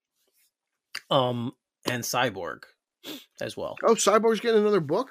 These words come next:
Speaker 2: Okay.
Speaker 1: Yes.
Speaker 2: So now it's time for everyone to put their money where their mouth is. They all made it seem like he was, uh, <laughs> Cyborg's, like, this huge part. You know, for, for months we've been hearing about, you know,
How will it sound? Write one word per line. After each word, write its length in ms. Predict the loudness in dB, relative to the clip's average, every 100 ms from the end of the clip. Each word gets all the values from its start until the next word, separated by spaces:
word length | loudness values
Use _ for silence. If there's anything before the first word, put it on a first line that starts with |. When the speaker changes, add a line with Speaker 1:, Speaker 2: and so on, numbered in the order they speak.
| -6
Speaker 2:
Okay. 300 | -4 0 0
Speaker 1:
Yes. 540 | 0 -4 -12 -12 -14 -18 -20 -20 -2
Speaker 2:
So 100 | 4
now 220 | 8 8
it's 140 | 4 4
time 200 | 4 4
for 140 | 4
everyone 240 | 4 4 2
to 60 |
put 140 | 2 0
their 80 | 2
money 220 | 4 4
where 100 | 4
their 80 | 4
mouth 220 | 4 2
is. 120 | 4
They 60 | 4
all 120 | 6
made 140 | 4
it 100 | 4
seem 140 | 0 0
like 120 | 0
he 60 |
was, 360 | -2 -4 -4 -6 -4
uh, 40 |
<laughs> 40 | -2 0
Cyborg's, 560 | 0 0 2 2 2
like, 120 | 0
this 220 | -4 -2 -2
huge 220 | -2 -2
part. 360 | 0 2 0 -6 -18 -18 -4
You 80 | 4
know, 100 | 4
for, 260 | 6 4 4
for 120 | 2 2
months 440 | 6 6 6 2
we've 100 | 2
been 100 | 4
hearing 320 | 4 6 4
about, 300 | 4 2 0
you 80 | 0
know, 280 | 0 0